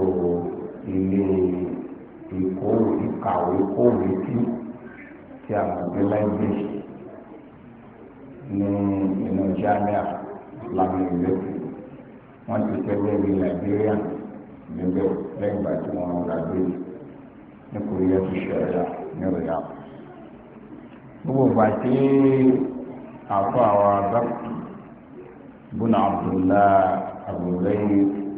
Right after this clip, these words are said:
rahimahullah, gbogbo ìgbà tí wọ́n ń kẹ́kọ̀ọ́ yìí, wọn ò yé máa tún wo mọ́ àwọn àfáà. Wọn ò fi ti ẹ̀kọ́ ilé ẹ̀kọ́ nìkan sí.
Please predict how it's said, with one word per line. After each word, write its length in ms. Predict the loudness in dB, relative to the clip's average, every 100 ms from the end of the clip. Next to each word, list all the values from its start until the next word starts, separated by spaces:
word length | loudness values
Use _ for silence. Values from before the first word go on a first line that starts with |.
| -10
rahimahullah, 840 | -4 -2 0 0 0 0 2 2 2 0 -4 -8 -12 -14 -18 -20 -20 -20 -20 -18
gbogbo 240 | -2 2
ìgbà 200 | 4 4 2
tí 140 | 2
wọ́n 180 | 2 2
ń 60 | 2
kẹ́kọ̀ọ́ 420 | 0 0 0 -2
yìí, 400 | 0 2 2 2 0 -6 -12 -16 -18 -20 -20 -20 -20 -4
wọn 280 | 4 4 4
ò 160 | 4 4
yé 240 | 6 6 6 6 4 0 -2 -8 -14 -18 -18 -18 -10
máa 360 | -2 0 2 2
tún 280 | 0 0 2 6
wo 160 | 6
mọ́ 300 | 6 6 8 10 10 8 2 -2 -6
àwọn 320 | -6 0 2 2
àfáà. 440 | 0 2 4 4 2 -4 -10 -14 -18 -20 -20 -20 -20 -20 -20 -12
Wọn 180 | -2 2 4
ò 180 | 4 2
fi 180 | 2 2
ti 180 | 2 4 4
ẹ̀kọ́ 380 | 4 2 2 4
ilé 180 | 6 6 6
ẹ̀kọ́ 280 | 4 2 4
nìkan 380 | 4 2 -2 -6
sí. 180 | -4